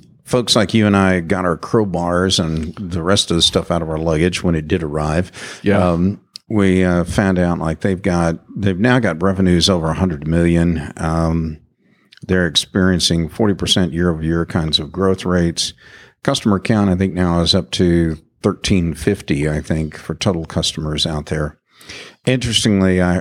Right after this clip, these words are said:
Speaker 1: when I was chatting with the C F O, he commented that, uh, customer count numbers kind of temporarily kind of flatlined a little bit because the mix of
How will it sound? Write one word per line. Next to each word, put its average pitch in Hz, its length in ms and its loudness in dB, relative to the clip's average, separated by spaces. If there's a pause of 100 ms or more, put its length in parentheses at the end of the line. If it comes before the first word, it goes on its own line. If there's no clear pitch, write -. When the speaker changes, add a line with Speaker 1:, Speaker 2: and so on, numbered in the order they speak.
Speaker 1:
when 95 240 -2
I 82 80 0
was 80 100 -4
chatting 85 280 -2
with 85 100 -2
the 78 60 0
C 98 200 2
F 80 140 0
O, 90 240 2
he 95 140 0
commented 85 540 0
that, 82 360 0
uh, 82 160 0
customer 92 440 -2
count - 280 -2
numbers 80 380 -2
kind 98 240 0
of 71 120 -10 (1300)
temporarily 92 560 2
kind 90 160 -2
of 76 100 -10
flatlined 85 540 0
a 78 40 -4
little 85 180 -4
bit 87 260 0
because 90 380 -2
the 92 100 -2
mix 92 500 0
of 80 220 -4